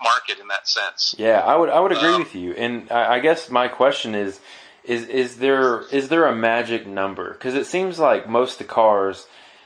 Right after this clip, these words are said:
Speaker 2: they either st-, they stay right around this, you know, give or plus or minus fifty dollar price range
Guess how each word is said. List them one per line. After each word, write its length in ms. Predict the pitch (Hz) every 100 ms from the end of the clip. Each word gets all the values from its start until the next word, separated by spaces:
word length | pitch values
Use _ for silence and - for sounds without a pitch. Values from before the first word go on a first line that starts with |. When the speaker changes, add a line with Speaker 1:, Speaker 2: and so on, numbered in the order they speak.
| _
Speaker 2:
they 140 | 123 120
either 280 | 127 120 110
st-, 320 | - 131 117
they 100 | 117
stay 420 | - - 139 127
right 360 | 110 113 120 123
around 480 | 120 117 117 110 107
this, 360 | 104 101 -
you 100 | 113
know, 160 | 104 98
give 240 | 95 113 107
or 140 | 104 104 -
plus 260 | 135 131
or 60 | 117
minus 360 | 107 107 101
fifty 320 | - 120 110 107
dollar 300 | 98 98 92
price 380 | - 98 101
range 340 | 98 95 95